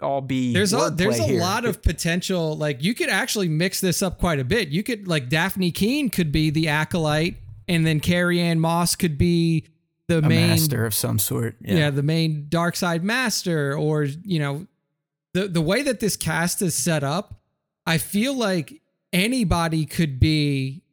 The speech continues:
Speaker 2: like, a lot of these people could be the acolyte, and a lot of these people could be the master. Like, I could see Lee Jung-jae being the master. I could see Carrie Ann Moss being the master,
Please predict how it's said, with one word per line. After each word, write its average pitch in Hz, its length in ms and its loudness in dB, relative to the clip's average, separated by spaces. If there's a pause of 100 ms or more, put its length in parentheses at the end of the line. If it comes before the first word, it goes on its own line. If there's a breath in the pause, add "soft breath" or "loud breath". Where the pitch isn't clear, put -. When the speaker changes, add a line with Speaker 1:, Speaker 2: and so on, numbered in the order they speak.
(240)
Speaker 2:
like, 156 240 -2
a 185 80 0
lot 180 260 2
of 220 100 0
these 175 180 0
people 170 340 2
could 170 300 -2
be 196 140 2
the 175 180 0
acolyte, 190 640 -2 (560)
and 165 140 4
a 160 40 2
lot 165 300 2
of 190 80 2
these 175 200 2
people 175 320 0
could 180 340 2
be 175 140 4
the 151 120 -2
master. 170 480 -2
Like, 143 180 -4
I 160 100 0
could - 180 -4
see 170 140 -2
Lee 165 220 0
Jung-jae 175 560 0
being 165 220 0
the 156 80 -2
master. 156 400 -2
I 147 140 0
could 151 200 -2
see 156 180 -2
Carrie 165 420 0
Ann 185 140 0
Moss 151 340 -2
being 151 320 -2
the 147 60 0
master, 143 680 -2